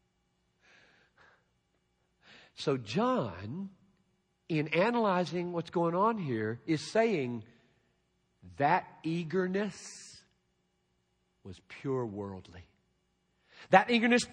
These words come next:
"Come on, brother, you're our brother. Just go up there and do your stuff. Come on, you're the Messiah. For goodness sakes,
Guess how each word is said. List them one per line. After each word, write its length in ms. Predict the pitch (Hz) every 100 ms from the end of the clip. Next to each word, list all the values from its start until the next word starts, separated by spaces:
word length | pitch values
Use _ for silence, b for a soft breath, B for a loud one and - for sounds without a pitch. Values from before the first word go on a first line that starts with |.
| - -
"Come 160 | 285
on, 240 | 330 294 139
brother, 320 | 208 277 311
you're 220 | 262 277
our 120 | 190
brother. 640 | 135 190 220 240 320 302 196 - - b b b b b b _ -
Just 200 | - -
go 180 | 311 311
up 160 | 302
there 120 | 294
and 120 | 247 160 - -
do 140 | 294
your 160 | 285 247
stuff. 600 | - - - 302 302 - - - - - - _ _ _ _ _ _ -
Come 260 | - 285
on, 380 | 311 311 277 208 -
you're 160 | 196 302
the 100 | 294
Messiah. 720 | 277 - - - 269 320 302
For 160 | - 226
goodness 400 | 165 302 285 269
sakes, 420 | - 285 294 -